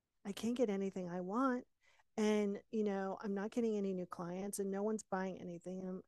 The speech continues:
and I would say, "Okay, so what are you focusing on?" 'Cause pioneers tend to forge new roads if they're conscious. If they're unconscious, it's like squirrel.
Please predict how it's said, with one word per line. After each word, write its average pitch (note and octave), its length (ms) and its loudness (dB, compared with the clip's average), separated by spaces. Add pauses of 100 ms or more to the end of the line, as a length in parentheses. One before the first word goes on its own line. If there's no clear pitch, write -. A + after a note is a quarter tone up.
and G3+ 220 -4
I G3+ 160 0
would G#3+ 180 0
say, F#3 220 0
"Okay, F3+ 400 0
so F#3 560 2 (960)
what G3 220 4
are G#3 60 8
you G3 140 2
focusing - 520 -6
on?" - 100 -16 (100)
'Cause G#3 240 -6
pioneers A3+ 640 0
tend F#3+ 300 -4
to F#3+ 120 -4 (180)
forge F#3 340 -2
new F#3+ 120 -2
roads F3+ 560 -4 (1040)
if F#3+ 180 -6
they're - 180 -20
conscious. - 600 -2
If F#3 120 -6
they're G3 200 0
unconscious, G#3+ 680 -2
it's F3+ 180 -6
like F#3 180 -4
squirrel. F#4 420 0